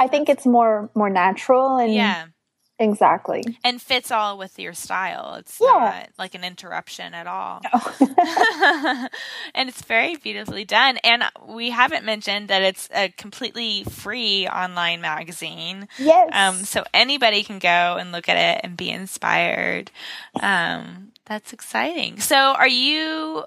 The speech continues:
Speaker 2: um, do you work alongside all of this is, today?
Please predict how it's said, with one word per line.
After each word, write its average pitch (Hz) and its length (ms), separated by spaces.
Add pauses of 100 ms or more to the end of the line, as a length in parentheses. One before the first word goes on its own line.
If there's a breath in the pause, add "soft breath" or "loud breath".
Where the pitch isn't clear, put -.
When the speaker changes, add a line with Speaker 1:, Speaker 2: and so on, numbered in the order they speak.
Speaker 2:
um, 180 720 (280)
do 214 160
you 247 400
work 208 500
alongside 208 720
all 214 240
of 214 80
this 208 480
is, 214 220 (180)
today? 220 420